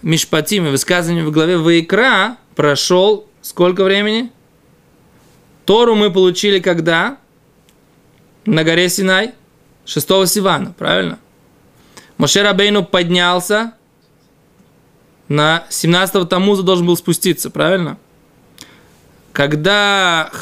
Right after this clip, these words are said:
э, согрешил еврейский народ, семнадцатого Тамуза построили золотого тельца, Всевышний,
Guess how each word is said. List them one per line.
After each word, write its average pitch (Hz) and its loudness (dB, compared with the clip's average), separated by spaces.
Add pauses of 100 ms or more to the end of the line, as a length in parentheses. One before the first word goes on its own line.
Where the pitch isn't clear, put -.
(140)
э, 143 2
согрешил 170 0
еврейский 185 0
народ, 165 0 (1400)
семнадцатого 175 0
Тамуза 175 0
построили 147 0
золотого 151 0
тельца, 156 -2 (500)
Всевышний, 185 0